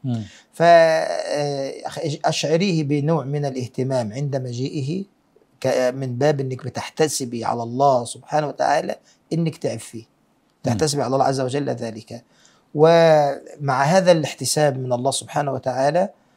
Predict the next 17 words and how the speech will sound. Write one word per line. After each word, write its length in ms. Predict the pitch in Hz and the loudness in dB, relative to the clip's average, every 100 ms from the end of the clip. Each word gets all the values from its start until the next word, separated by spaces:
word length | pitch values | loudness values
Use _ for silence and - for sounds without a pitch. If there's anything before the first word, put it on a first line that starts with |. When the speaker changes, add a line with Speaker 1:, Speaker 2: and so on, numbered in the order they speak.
| _ _ _ - | _ _ _ -10
Speaker 2:
آه، 920 | 139 135 135 135 135 135 135 156 - | -4 -2 0 -2 -2 -4 -6 -10 -12
ت-، 140 | - - | -14 -14
فتعطيه 1300 | 143 - 147 143 - 139 - - 127 - 156 143 | -6 2 4 4 0 -6 -6 -4 -4 -2 0 4
هذا 140 | 143 139 | 4 2
الحق، 640 | 120 160 190 - - _ | 2 2 2 -4 -20 _
ثم 440 | - 226 196 156 143 | -4 -2 0 2 2
بعد 240 | 135 127 | 2 0
ذلك 480 | 127 139 151 160 170 | -2 0 0 -2 -2
إذا 320 | 180 147 135 | -2 0 -4
حصل 420 | 120 175 - 135 | 0 -2 0 -4
المودة 680 | 135 131 123 139 117 107 113 | -4 -2 2 2 2 -6 -8
والكلام 840 | 110 110 113 - 120 131 139 127 117 | -8 -8 -12 -10 -4 0 0 0 -6
والشعور 400 | 113 - 135 160 | -8 -8 -4 -4
بالاهتمام، 600 | 151 131 - 135 151 180 - _ _ _ - | -4 -8 -8 -4 -2 -2 -8 _ _ _ -6
إذا 200 | 160 160 | 4 4
طلبت 480 | 143 147 175 - 147 | 4 4 4 2 -4
منه 460 | 147 147 127 123 | -4 -4 -6 -8